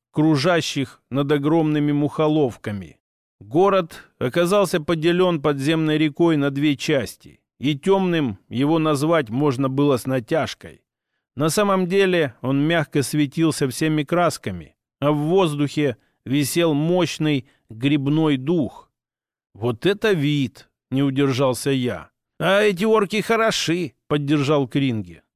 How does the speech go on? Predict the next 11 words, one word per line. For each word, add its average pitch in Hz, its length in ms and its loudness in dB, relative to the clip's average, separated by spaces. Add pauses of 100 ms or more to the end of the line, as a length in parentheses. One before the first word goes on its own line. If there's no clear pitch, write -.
«Такую 190 540 0
мощь 190 420 0
отгрохали! 139 800 -2 (220)
И 226 100 -2
простояла 196 840 2
же! 117 260 -8 (420)
Да 156 200 0
тут 196 260 -2
в - 100 -14
каждом 170 500 0
фундаменте 160 920 0